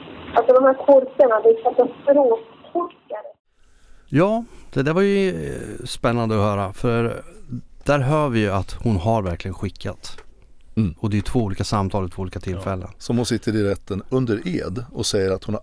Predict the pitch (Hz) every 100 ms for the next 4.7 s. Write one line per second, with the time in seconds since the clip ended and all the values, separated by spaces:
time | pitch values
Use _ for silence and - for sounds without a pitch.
0 | - - 101 95 87 82 78 - - -
1 | 92 - 98 101 95 131 123 - 85 90
2 | 101 90 87 85 90 - - 104 - -
3 | 107 110 113 - - - - - - -
4 | - 156 147 104 98 175